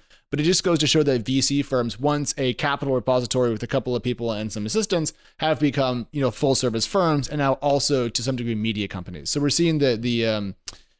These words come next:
the, I don't know, the agglomeration or the blobberization of, of V C into more and more areas, trying to do thought leadership, trying to build their brand, trying to get deal access and deal flow.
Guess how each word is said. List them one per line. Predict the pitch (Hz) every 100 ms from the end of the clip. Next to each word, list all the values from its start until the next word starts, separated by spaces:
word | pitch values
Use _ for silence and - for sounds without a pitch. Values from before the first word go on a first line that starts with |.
| _ -
the, | 113 110
I | 117
don't | 120
know, | 104
the | 95 110 98 - -
agglomeration | 117 123 135 139 135 117 123 123 117
or |
the | 107
blobberization | 101 123 127 123 117 117 117 113 107
of, | 117 110
of | 113 123
V | 110 120 120
C | 120 117
into | 110
more | 113 117
and | 117
more | 107
areas, | 113 113 110 _ -
trying | - 185 185
to | 160
do | 147
thought | 135 120
leadership, | 113 107 113 104
trying | - 165
to | 151
build | 143 127
their | 120 107
brand, | 107 107 101 98
trying | 143
to | 151
get | 135 104
deal | 131 131 117
access | 113 123 117
and | 113
deal | 101 107
flow. | 107 - 107 98